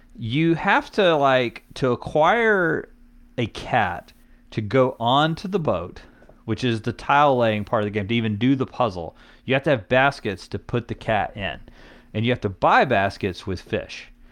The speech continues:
But you also have to buy cats with fish. So there's, like, a budgeting in the game that's inherently tense.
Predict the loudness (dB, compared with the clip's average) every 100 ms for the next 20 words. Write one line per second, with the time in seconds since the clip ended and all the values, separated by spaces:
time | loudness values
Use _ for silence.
0 | -20 -14 -2 2 2 0 -2 2 2 2
1 | -4 -14 -2 -2 -2 -10 -20 -20 _ -8
2 | -8 -10 -12 -12 -18 -20 _ -20 -20 -20
3 | -4 2 2 2 2 2 0 2 2 2
4 | 0 0 0 -4 -6 -4 -2 -2 -2 -2
5 | -2 -2 -4 -6 -6 -6 -2 -2 -2 -4
6 | -8 -8 -10 -12 -18 -20